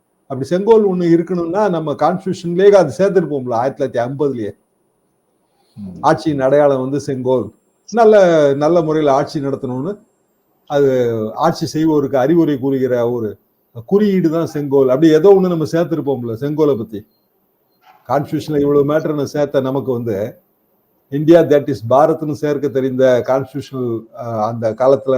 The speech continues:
Speaker 1: வடிவமைத்த அம்பேத்கர் மாதிரியான மேதைகளுக்கு செங்கோலை பத்தி சொல்ல தெரிஞ்சிருக்காதா? அப்ப ஏன் செங்கோலை வைக்கல? காரணம் என்னன்னா, செங்கோல் வந்து அது மன்னனின் சின்னம், மக்களாட்சியின் சின்னம் இல்ல.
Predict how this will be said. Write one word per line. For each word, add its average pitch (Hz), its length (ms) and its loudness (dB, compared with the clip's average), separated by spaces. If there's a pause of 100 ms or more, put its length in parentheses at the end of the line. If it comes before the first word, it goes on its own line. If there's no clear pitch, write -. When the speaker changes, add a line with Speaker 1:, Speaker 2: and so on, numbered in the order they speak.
Speaker 1:
வடிவமைத்த 127 520 -2
அம்பேத்கர் 127 480 -2
மாதிரியான 120 420 -6
மேதைகளுக்கு 120 600 0 (360)
செங்கோலை 208 380 6
பத்தி 170 180 -2
சொல்ல 170 240 2
தெரிஞ்சிருக்காதா? 117 680 -4 (1900)
அப்ப 156 140 2
ஏன் 190 200 4
செங்கோலை 165 340 2
வைக்கல? 131 360 2
காரணம் 214 420 4
என்னன்னா, 190 340 -4
செங்கோல் 208 480 -2
வந்து 196 220 2 (320)
அது 139 200 -2
மன்னனின் 214 540 -4
சின்னம், 110 420 -8 (760)
மக்களாட்சியின் 156 640 0
சின்னம் 147 280 -4
இல்ல. 127 180 -2